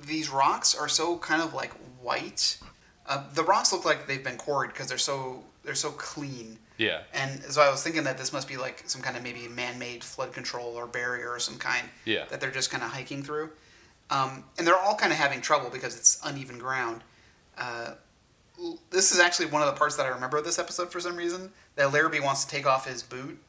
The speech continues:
Speaker 1: but MacGyver tells him not to because his feet will swell up,
Speaker 2: Right.
Speaker 1: and he won't be able to get his foot back in.
Speaker 2: Yeah.
Speaker 1: And so whenever I go hiking, I always have that in mind when my feet hurt. For
Speaker 2: Yeah,
Speaker 1: some
Speaker 2: you're like,
Speaker 1: re-, like,
Speaker 2: "Don't take
Speaker 1: it,
Speaker 2: these shoes off right
Speaker 1: yeah,
Speaker 2: now."
Speaker 1: I better not do that.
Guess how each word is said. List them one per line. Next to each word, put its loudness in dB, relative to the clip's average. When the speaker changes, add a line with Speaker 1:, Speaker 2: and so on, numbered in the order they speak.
Speaker 1:
but -6
MacGyver 4
tells 0
him -8
not 0
to -4
because -6
his -6
feet -10
will -4
swell 0
up, -2
Speaker 2:
Right. 2
Speaker 1:
and -4
he -6
won't -4
be -4
able -6
to -8
get -10
his -8
foot -4
back -4
in. -12
Speaker 2:
Yeah. 4
Speaker 1:
And -2
so 4
whenever 4
I 8
go 4
hiking, 2
I 2
always 2
have 2
that 0
in -8
mind 0
when -10
my -10
feet -12
hurt. -6
For 0
Speaker 2:
Yeah, 4
Speaker 1:
some 6
Speaker 2:
you're 0
like, -4
Speaker 1:
re-, 4
like, 4
Speaker 2:
"Don't -2
take 0
Speaker 1:
it, -8
Speaker 2:
these -4
shoes -2
off 0
right 4
Speaker 1:
yeah, 4
Speaker 2:
now." -2
Speaker 1:
I -8
better -2
not -2
do -10
that. -6